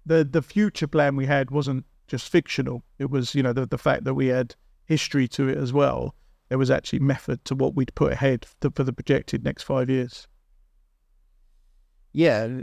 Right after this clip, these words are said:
Speaker 2: fantastic story, by the way. So, I mean, look, you, you, you walk in the talk here. You're a real business owner. You've got eight businesses now,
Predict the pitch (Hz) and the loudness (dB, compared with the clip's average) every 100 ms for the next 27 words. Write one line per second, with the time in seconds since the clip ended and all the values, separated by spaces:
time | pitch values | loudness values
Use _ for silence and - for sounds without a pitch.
0 | - 160 151 208 - 120 - 151 139 98 | -2 0 4 4 2 -6 0 2 4 2
1 | 98 87 85 90 110 - 110 117 120 120 | -2 -2 -4 -2 -4 -4 -6 -4 -2 -2
2 | 113 110 98 104 107 _ 117 120 113 117 | 0 -2 -2 -4 -10 _ -4 -2 -2 -6
3 | _ _ _ _ _ - 110 113 135 - | _ _ _ _ _ -6 0 4 4 4
4 | 110 101 - 117 107 - 82 85 101 101 | 2 2 2 4 4 2 -2 0 2 2
5 | 101 98 104 113 101 98 90 - 87 95 | 2 2 4 4 2 0 -2 -2 0 2
6 | 104 117 - 120 127 110 98 98 95 95 | 4 2 2 2 2 2 2 2 0 -2
7 | 92 90 85 104 | -2 0 -2 -4